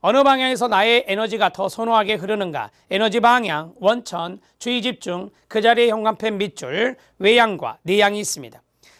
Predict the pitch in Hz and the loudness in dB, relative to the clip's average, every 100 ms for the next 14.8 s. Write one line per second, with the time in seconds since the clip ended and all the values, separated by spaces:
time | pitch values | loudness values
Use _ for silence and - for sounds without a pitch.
0 | _ 208 285 240 262 269 262 269 220 214 | _ 2 4 4 2 2 0 -4 -4 -6
1 | 262 240 233 208 185 - 285 262 247 247 | 0 0 2 0 0 0 0 2 0 0
2 | 240 202 196 220 214 202 190 165 180 - | -2 -2 -2 -2 -2 -2 -4 -4 -6 -4
3 | 220 220 220 226 190 214 277 _ _ - | 0 0 0 -2 -2 -2 -6 _ _ -6
4 | 240 262 - 277 196 190 208 202 135 - | -4 -4 -2 -2 -2 0 0 0 -4 -18
5 | _ - 202 220 226 214 233 190 - - | _ -8 -4 -4 -2 0 0 -2 -8 -10
6 | 135 151 240 262 _ - 208 233 254 240 | -8 -4 -4 -6 _ -4 -2 0 0 -2
7 | 233 240 180 117 - 180 - 226 233 220 | -6 -4 -6 -8 -12 -14 -4 -2 0 -2
8 | 220 196 123 - _ _ _ _ - 208 | -4 -4 -8 -16 _ _ _ _ 0 0
9 | 208 269 262 202 254 247 - 165 285 - | 2 2 2 2 0 -2 -6 0 2 2
10 | 294 220 - 240 240 180 131 - 175 - | 0 -2 0 2 2 0 -6 -4 -4 -2
11 | 277 202 214 233 240 196 190 214 220 - | -4 -2 -2 0 0 0 0 0 -2 -4
12 | 143 208 247 _ - 170 - 294 277 247 | -2 -2 -4 _ -4 -2 2 2 4 2
13 | 240 220 - 226 240 247 233 196 160 175 | 2 -2 -4 -4 0 0 0 -4 -6 -6
14 | 165 180 214 226 233 226 139 | -4 -6 -2 -2 0 -2 -6